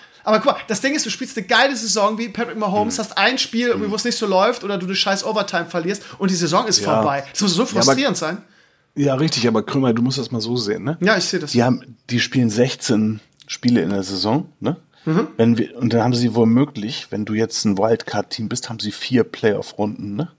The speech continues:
Speaker 1: Mhm.
Speaker 2: Jetzt stell dir mal vor, es wäre ein Best of Three. Das würde im Zweifelsfall bedeuten,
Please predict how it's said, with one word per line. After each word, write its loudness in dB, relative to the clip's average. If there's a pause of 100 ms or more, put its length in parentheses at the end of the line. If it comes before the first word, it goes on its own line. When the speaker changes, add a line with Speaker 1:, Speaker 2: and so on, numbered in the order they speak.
(240)
Speaker 1:
Mhm. -2
Speaker 2:
Jetzt 2
stell 2
dir 4
mal 4
vor, 2
es -2
wäre 2
ein -2
Best -4
of -8
Three. -4 (1160)
Das -6
würde 4
im 4
Zweifelsfall -4
bedeuten, 0